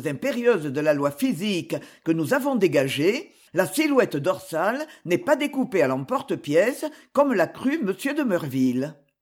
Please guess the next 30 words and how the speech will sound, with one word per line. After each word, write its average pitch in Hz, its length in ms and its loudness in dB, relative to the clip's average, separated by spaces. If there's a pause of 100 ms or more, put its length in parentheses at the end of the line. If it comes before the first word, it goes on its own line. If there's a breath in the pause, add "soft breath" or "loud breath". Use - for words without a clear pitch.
(540 soft breath)
Les 202 160 4
contours 269 480 0
sont 269 220 -4
dégradés. 151 760 -2 (360 soft breath)
Partout, 247 420 0
les 277 220 0
images 160 300 0
brunes 196 500 -2 (180 loud breath)
se 220 140 -2
perdent 220 480 0
insensiblement 208 880 0
dans 294 160 0
le 175 120 2
fond 151 240 -6
jaunâtre 240 540 -2
de 269 80 4
la 180 140 4
toile. 127 680 -2 (420)
Les 262 160 0
contacts, 214 640 0 (200 soft breath)
ainsi 214 380 2
que 330 160 -6
nous 269 80 0
l'avons 180 300 2
fait 160 160 -2
voir 220 280 2
au 190 60 -2
moyen 196 300 0
d'un 156 180 -2
profil, 180 640 0